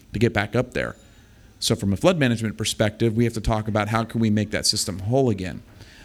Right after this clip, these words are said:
But I, as a flood planner, am very interested in seeing sustainable groundwater management practices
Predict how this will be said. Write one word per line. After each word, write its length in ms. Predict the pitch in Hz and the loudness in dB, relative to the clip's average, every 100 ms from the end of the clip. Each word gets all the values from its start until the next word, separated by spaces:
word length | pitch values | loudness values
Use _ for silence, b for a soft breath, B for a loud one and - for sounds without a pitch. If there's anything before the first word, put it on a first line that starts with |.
| - | 0
But 280 | 107 101 - B B B B - - - | 2 2 -6 B B B B -20 -20 -4
I, 500 | 107 143 131 117 117 - | 0 2 2 2 -2 -4
as 100 | 101 | -2
a 60 | 104 | 0
flood 300 | 117 110 - | 2 2 2
planner, 500 | 127 135 120 101 101 | 2 4 4 4 2
am 140 | 104 | 2
very 360 | 107 131 123 107 | 2 2 2 2
interested 460 | 101 101 - 104 | 0 -2 0 2
in 140 | 104 101 | 2 0
seeing 420 | - 107 101 101 | 0 2 2 0
sustainable 520 | 101 - 123 117 110 | -2 2 2 2 0
groundwater 540 | 98 113 135 110 101 | 0 2 4 4 4
management 440 | 101 98 101 110 95 | 4 2 0 -2 -2
practices 800 | 104 104 110 - 104 95 95 | -2 -2 0 2 2 2 0